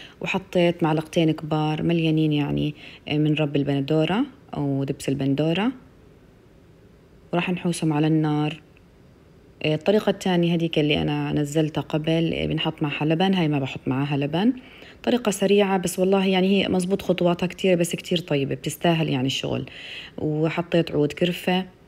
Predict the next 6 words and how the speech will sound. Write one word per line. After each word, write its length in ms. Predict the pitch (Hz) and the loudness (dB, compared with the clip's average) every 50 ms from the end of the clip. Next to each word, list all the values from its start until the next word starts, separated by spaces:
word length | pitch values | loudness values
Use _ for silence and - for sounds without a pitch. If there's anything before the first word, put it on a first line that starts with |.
| - - - - - - - - - - - - - - - - - - - - - - - - - - - - - - - - - - | -20 -20 -20 -20 -20 -20 -20 -20 -20 -20 -20 -20 -20 -20 -20 -20 -20 -20 -20 -20 -20 -20 -20 -20 -20 -20 -20 -20 -20 -20 -20 -20 -16 -12
وحطيت 680 | 170 165 185 175 - - 160 156 156 156 156 - - - | -8 -6 -6 -6 -4 0 2 2 4 2 2 0 -2 -2
أربع 220 | 160 156 156 151 | 0 0 0 0
خمس 480 | 147 - - 156 151 147 143 - - - | -2 0 0 0 0 0 -2 -2 -4 -4
أو 140 | - 143 143 | -2 -2 -4
ست، 260 | 135 - 160 156 - - - - - | -2 0 0 -2 -2 -4 -16 -8 -2
آه، 520 | - - 139 139 139 139 135 135 135 135 | 0 0 2 2 2 2 0 0 0 -2